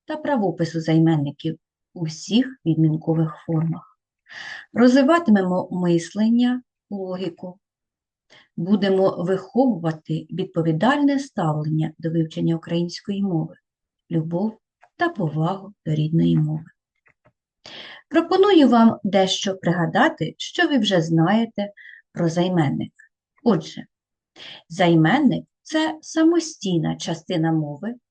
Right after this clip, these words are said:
що вказує на предмет, його ознаку або кількість,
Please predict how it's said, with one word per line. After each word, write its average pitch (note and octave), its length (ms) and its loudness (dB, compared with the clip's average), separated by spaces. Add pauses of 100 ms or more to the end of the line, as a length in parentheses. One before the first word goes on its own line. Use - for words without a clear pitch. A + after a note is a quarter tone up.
(280)
що D4+ 300 -2
вказує G3 840 -2
на D4+ 160 4
предмет, D#3 600 -4 (640)
його C#4 360 0
ознаку E4 640 -2
або D#4+ 220 -6
кількість, F#3+ 760 -12